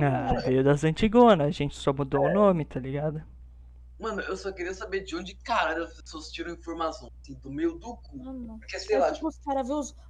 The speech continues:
Speaker 2: Mano, teve um caso de um youtuber gringo que, tipo, teve, que ele fez uma foto sentado no colo de um cara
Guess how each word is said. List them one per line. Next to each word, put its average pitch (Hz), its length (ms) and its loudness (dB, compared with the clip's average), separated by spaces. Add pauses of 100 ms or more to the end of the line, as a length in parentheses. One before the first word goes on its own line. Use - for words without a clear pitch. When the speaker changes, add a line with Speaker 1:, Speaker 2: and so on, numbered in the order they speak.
Speaker 2:
Mano, 269 300 -6 (180)
teve 359 180 -4
um 370 200 -6
caso 269 320 -6
de 285 60 -10
um 302 40 -6
youtuber 262 500 -4
gringo 240 460 -8
que, 233 140 -14
tipo, 240 300 -14
teve, 240 360 -6 (400)
que 269 80 -4
ele 269 240 -6 (340)
fez 277 200 -2
uma 269 160 -2
foto 262 260 -8
sentado 240 360 -6
no 269 100 -6
colo 247 240 -6
de 226 100 -8
um 240 60 -6
cara 233 360 -8